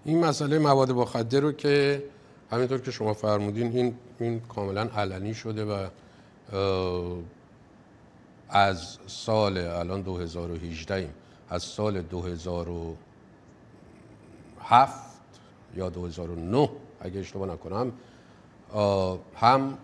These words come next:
آمریکا گزارش داد مشخص اسامی افرادی رو آورد و هم، اه، اتحادیه اروپا و هم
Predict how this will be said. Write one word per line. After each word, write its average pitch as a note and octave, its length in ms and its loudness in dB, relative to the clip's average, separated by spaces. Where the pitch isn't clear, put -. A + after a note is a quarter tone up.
آمریکا A2 440 -2
گزارش A2 480 -4
داد G#2 240 -4
مشخص G2 720 -2
اسامی F#2+ 440 -4
افرادی G2 440 -2
رو G2 80 -4
آورد F#2+ 320 -4
و G2 160 6
هم، B2 580 2
اه، F#2+ 440 -2
اتحادیه G2+ 500 -4
اروپا A#2 480 -4
و G2 120 2
هم A#2 480 0